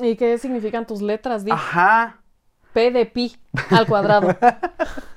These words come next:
Speaker 2: Es que son muchas, y a ver, aquí cabe, cabe aclarar que no se trata de etiquetar,
Speaker 1: Tú también
Speaker 2: no se
Speaker 1: eres
Speaker 2: trata
Speaker 1: orador, ¿verdad?
Speaker 2: <laughs> No se trata de dividir, no se trata de, a ver,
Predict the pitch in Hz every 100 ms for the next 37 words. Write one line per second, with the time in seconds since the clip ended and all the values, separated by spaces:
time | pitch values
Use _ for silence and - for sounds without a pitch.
0 | - - - 254 302 254 254 294 370 269
1 | 240 254 208 160 147 185 180 185 185 175
2 | 202 220 240 240 202 - 170 160 160 156
3 | _ _ 147 123 117 135 - _ - -
4 | - _ - 156 143 139 139 _ 175 196
5 | 220 233 269 220 196 185 202 180 - 127
6 | - 131 - 123 123 120 117 - 247 135
7 | 156 254 262 160 - 185 151 208 185 190
8 | 269 - - 233 - 240 - 220 - 269
9 | 185 226 185 196 202 233 214 202 220 208
10 | 165 147 127 123 160 175 151 151 165 160
11 | 156 160 156 147 135 131 - - - -
12 | - 131 139 131 127